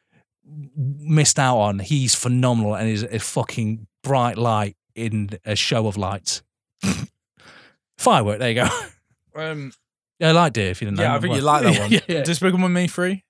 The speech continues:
Speaker 1: Yeah, get fucked.
Speaker 2: <laughs> Battle of the Sexes. So he played Bobby Riggs in this against Billie Jean King, i-, um, in the Battle of the Sexes in the world of tennis.
Speaker 1: Yes.
Speaker 2: Um,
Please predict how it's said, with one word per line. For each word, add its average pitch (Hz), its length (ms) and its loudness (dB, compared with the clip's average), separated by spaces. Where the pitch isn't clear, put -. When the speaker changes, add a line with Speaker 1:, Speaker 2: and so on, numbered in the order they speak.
Speaker 1:
Yeah, 160 160 2
get 135 180 -2
fucked. - 320 -8
Speaker 2:
<laughs> - 880 2
Battle 220 220 2
of 208 60 -2
the 190 80 -4
Sexes. 147 520 -2
So 131 80 -2
he 131 60 -2
played 131 400 -4
Bobby 143 240 -2
Riggs 123 240 -4
in 117 60 -6
this 110 140 -4
against 110 320 -6
Billie 113 280 -6
Jean 107 320 -8
King, 107 520 -6
i-, 110 140 -8
um, 104 420 -4
in 117 180 -8
the 110 120 -8
Battle 170 200 0
of 147 40 0
the 135 60 0
Sexes 127 300 -4
in 147 140 -8
the 139 60 -4
world 143 240 0
of 117 100 -8
tennis. 110 520 -4
Speaker 1:
Yes. - 380 0
Speaker 2:
Um, 151 360 -2